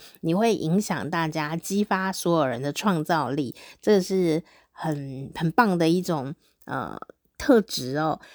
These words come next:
那财运哦，很不错。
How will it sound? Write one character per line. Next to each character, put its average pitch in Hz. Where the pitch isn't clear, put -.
那 220
财 202
运 277
哦， 123
很 180
不 156
错。 220